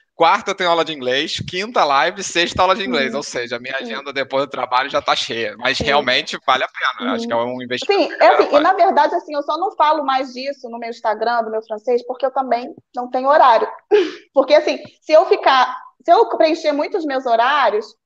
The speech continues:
Speaker 1: Você
Speaker 2: eu
Speaker 1: fica
Speaker 2: não vou ter
Speaker 1: preso.
Speaker 2: tempo pra me dedicar ao Instagram, e, e agora tem
Speaker 1: Exato.
Speaker 2: Instagram e tem YouTube, né?
Speaker 1: Sim.
Speaker 2: <laughs> Então, é, eu não quero também me prender completamente, porque senão,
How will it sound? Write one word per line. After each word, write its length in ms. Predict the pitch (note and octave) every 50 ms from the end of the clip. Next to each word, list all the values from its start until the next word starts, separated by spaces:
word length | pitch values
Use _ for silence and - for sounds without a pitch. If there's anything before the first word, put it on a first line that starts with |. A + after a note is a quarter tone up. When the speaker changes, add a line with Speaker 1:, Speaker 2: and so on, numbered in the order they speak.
| _ _ -
Speaker 1:
Você 80 | - C4
Speaker 2:
eu 0 |
Speaker 1:
fica 60 | C#4
Speaker 2:
não 80 | D4+ D#4+
vou 80 | E4+ D#4+
ter 120 | - -
Speaker 1:
preso. 40 | B3+
Speaker 2:
tempo 220 | - E4 E4 G#4 F4
pra 160 | - E4+ E4
me 120 | E4 E4+
dedicar 480 | C#4 E4 D#4+ E4 E4+ F#4 F#4 - E4 C#4
ao 80 | C4+
Instagram, 600 | C#4 C#4 - - D#4+ D#4 C#4+ C4 C4+ C#4 D4 E4 F#4+ C5
e, 240 | B4+ A#4+ - - D4
e 40 | -
agora 280 | C#4+ D#4+ E4+ - B4
tem 80 | - -
Speaker 1:
Exato. 20 |
Speaker 2:
Instagram 340 | - E2 - E4+ D#4+ D#4 F#4+
e 60 | A4+
tem 120 | - A#4 B4
YouTube, 580 | C5+ C5+ - - D4 A#3 G#3+ G3+ G#3+ G3+ - _ _ _ -
né? 140 | - B3 B3 - - - -
Speaker 1:
Sim. 280 | - - F2+ E2+ E2 D#2+
Speaker 2:
<laughs> 240 | - - D5+ - -
Então, 680 | D#4+ D#4 D4+ - - D4+ D#4+ F#4 G4+ G#4+ F4 C4+ A3+ - -
é, 400 | C4+ C4+ C4 C4 B3+ A#3+ A#3+ - - _ _ _ _ _ _ _ _ -
eu 120 | C#4 D4+
não 100 | E4 F4
quero 240 | E4+ - F#4 F#4+ A4+ -
também 280 | F4+ E4 D#4 D4+ D#4+
me 80 | E4+ D#4+
prender 320 | E4 E4 D#4 D4+ C4+ D4+ D4+
completamente, 1000 | - D#4+ F4 - D#4+ C4+ C4 C4+ C#4+ C#4 C#4+ C#4 C4 B3 A#3 A#3 A#3 A#3+ B3 -
porque 220 | A#3+ A#3 - A#3+
senão, 520 | B3 B3 B3 B3 A#3+ B3 C4 D4 D#4 C#4+